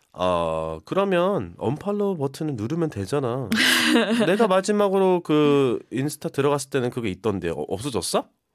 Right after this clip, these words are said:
Speaker 1: 막 엄청 비꼬는 거잖아요.
Speaker 2: 엄청 비꼬는 거죠.
Speaker 1: 이거죠.
Speaker 2: Well, last time I checked, uh, the unfollow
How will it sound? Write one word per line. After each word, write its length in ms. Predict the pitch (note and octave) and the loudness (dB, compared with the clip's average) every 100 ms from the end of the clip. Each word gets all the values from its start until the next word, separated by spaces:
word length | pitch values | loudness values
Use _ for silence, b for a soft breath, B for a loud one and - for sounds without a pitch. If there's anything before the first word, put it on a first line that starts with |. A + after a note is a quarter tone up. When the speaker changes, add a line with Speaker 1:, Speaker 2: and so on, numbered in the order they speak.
| - | -2
Speaker 1:
막 80 | A2 | 2
엄청 280 | B2 B3 F3 | 4 2 0
비꼬는 320 | C3+ D3+ C3+ | 2 2 4
거잖아요. 380 | G#2+ F2+ E2+ D2 | 2 0 -2 -4
Speaker 2:
엄청 300 | F3 F#3+ F#3+ | -4 -4 -4
비꼬는 380 | F3+ D#3+ D#3+ D3+ | -6 -8 -8 -8
거죠. 300 | D3 - C#3+ | -8 -6 -2
Speaker 1:
이거죠. 360 | D#3 C#3 F2 F2 - | 2 2 0 -10 -10
Speaker 2:
Well, 460 | G#3+ G#3+ G#3+ F4+ F4 | 0 4 4 2 0
last 300 | C4+ F#4 - | 0 0 -4
time 100 | D#4 | -2
I 100 | B3 | -2
checked, 680 | - - - D#3+ B2+ A#3+ - | -2 -6 -2 -2 -2 -4 -2
uh, 100 | F#3 | -2
the 640 | E3+ D3+ E3 E3 D#3+ D#3+ - - | -2 -2 2 4 4 2 0 -2
unfollow 880 | F3+ F3+ - F#3 F3+ F3+ D#3+ C#3 | -2 -2 0 2 4 4 2 2